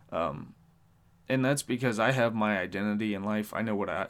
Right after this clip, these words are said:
who I am, what I try to do, what I try to portray onto others and onto this world. I don't pay attention to what people are doing in offices somewhere that I have no control over.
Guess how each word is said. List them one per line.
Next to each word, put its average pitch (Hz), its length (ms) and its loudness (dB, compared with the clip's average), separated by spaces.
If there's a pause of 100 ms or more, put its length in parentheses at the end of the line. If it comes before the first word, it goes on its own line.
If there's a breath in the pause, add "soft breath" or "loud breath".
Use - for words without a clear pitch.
who 123 160 2
I 101 180 4
am, 107 260 0
what 98 140 0
I 98 160 2
try 101 240 -2
to 101 100 -2
do, 104 240 0
what 90 140 -2
I 98 140 -2
try 101 180 -4
to 101 220 -4 (640 loud breath)
portray 117 480 0
onto 107 220 2
others 107 440 0
and 82 300 -10 (100)
onto 107 220 0
this 98 200 -2
world. 113 460 -2 (480)
I 170 140 6
don't 107 240 0
pay 82 180 -8
attention 73 460 -12
to 80 80 -10
what - 220 -10 (260)
people 98 420 -4
are 85 220 -6
doing 98 520 -2
in 101 140 -6
offices 98 680 -4
somewhere 101 360 -4
that 95 120 -6
I 98 120 2
have 98 160 -4
no 98 160 -2
control 92 480 -6
over. 95 300 -6